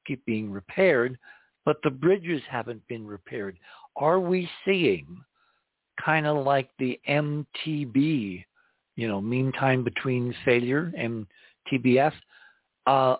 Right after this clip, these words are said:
of old architecture, certainly on a seacoast exposed to general salt air and salt spray, and even hurricanes, which of course drench these buildings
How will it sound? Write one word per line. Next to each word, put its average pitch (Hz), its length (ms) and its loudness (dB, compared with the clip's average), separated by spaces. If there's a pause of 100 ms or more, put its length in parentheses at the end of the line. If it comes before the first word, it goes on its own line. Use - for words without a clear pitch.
of 135 300 2 (300)
old 165 580 4 (220)
architecture, 120 920 -6 (640)
certainly 151 640 -4 (100)
on 127 220 -2
a 117 40 -8 (140)
seacoast 131 520 0 (140)
exposed 139 640 2 (140)
to 120 320 -2 (760)
general 147 500 0 (100)
salt 143 320 4
air 131 420 -4 (520)
and 123 180 -8 (100)
salt 147 300 2 (180)
spray, 143 540 0 (440)
and 139 200 -4
even 135 260 -6
hurricanes, 123 840 -2
which - 220 -12
of - 80 -16
course 117 240 -8 (240)
drench 139 340 2 (560)
these 113 260 -6
buildings 110 520 0